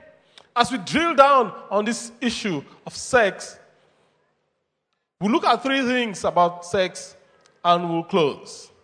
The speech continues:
The first thing is this. When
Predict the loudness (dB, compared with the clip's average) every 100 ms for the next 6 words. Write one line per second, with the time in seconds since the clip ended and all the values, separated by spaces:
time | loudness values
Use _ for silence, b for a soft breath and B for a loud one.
0 | _ _ _ _ _ _ _ _ _ _
1 | _ _ _ _ _ _ -6 -4 0 -2
2 | -2 -2 -2 0 -2 -2 -10 -16 -20 _
3 | _ _ _ _ _ _ _ _ _ _
4 | _ _ _ _ _ _ 2 2 2